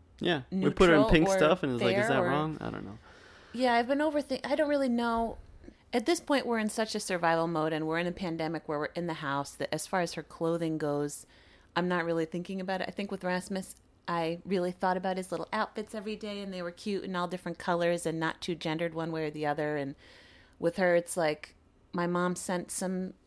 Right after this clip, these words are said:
Speaker 2: cute pajamas, and I just put her in the cute pajamas, and it's fine. They're all, like, light peach, and it's fine. I don't care. <laughs> Are they clean?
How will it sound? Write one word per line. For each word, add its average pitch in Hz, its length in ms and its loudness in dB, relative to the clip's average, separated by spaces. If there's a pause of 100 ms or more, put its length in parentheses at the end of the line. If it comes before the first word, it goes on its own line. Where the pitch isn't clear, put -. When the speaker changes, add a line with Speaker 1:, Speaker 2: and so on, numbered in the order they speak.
(160)
Speaker 2:
cute 202 280 -2
pajamas, 185 600 -2
and 170 160 -4
I 165 80 -2
just 170 240 -8
put 170 200 -4
her 170 80 -4
in 156 120 -2
the 143 80 -4
cute - 260 -8
pajamas, 143 640 -8
and 139 240 -6 (580)
it's - 220 -6
fine. 139 440 -12
They're 170 120 2
all, 156 120 4
like, 147 200 -4
light 151 300 -2
peach, - 580 -12 (240)
and 156 220 -4 (360)
it's - 200 -10
fine. 135 260 -4 (640)
I 170 80 -4
don't 151 160 -4
care. 135 320 -6 (560)
<laughs> - 460 -2
Are 202 140 4
they 180 140 2
clean? 190 500 -2